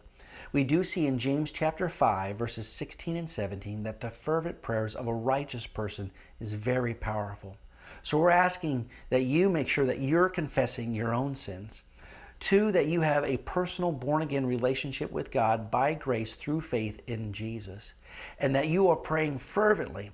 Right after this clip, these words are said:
out of an abundance of your belief in God's existence and God's love for the world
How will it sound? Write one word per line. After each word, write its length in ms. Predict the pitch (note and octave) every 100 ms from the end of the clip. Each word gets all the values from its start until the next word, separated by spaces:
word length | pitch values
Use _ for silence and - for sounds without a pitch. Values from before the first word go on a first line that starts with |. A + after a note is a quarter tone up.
| -
out 160 | C3
of 100 | C#3+
an 60 | C#3
abundance 580 | C3 A#2 E3 F#3+ F#3+ D3+
of 120 | A#2+
your 160 | B2 D3
belief 460 | B2+ B2+ E3+ E3+
in 100 | B2+
God's 300 | B2+ B2+ D3+
existence 640 | F3 C3+ A#2 G#2 A#2+ A#2+ - - - -
and 120 | B2+
God's 300 | B2+ B2+ A2+
love 260 | B2+ D#3
for 140 | E3+ G#3
the 80 | E3+
world 380 | A#2+ A2+ A2+